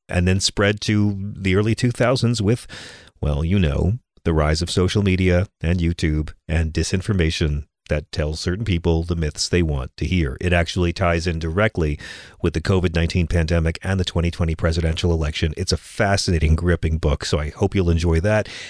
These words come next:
And of course, all night long, we are taking your calls, eight six six, nine nine seven, forty seven forty eight. Saturday night this week,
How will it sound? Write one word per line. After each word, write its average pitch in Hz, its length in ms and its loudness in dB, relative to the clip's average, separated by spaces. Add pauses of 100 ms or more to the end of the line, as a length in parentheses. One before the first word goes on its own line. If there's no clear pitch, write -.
(100)
And 135 140 2
of - 80 -6
course, 175 280 2
all 143 140 2
night 131 160 2
long, 120 260 2
we 101 200 2
are 82 100 2
taking 104 320 -2
your 90 120 0
calls, 95 500 0
eight 98 160 0
six - 240 -2
six, - 340 -2
nine 92 240 2
nine 85 220 2
seven, 87 340 -2
forty 90 320 0
seven 87 360 0
forty 87 360 0
eight. 87 220 0
Saturday 113 560 2
night 110 320 2
this 101 280 2
week, 117 300 0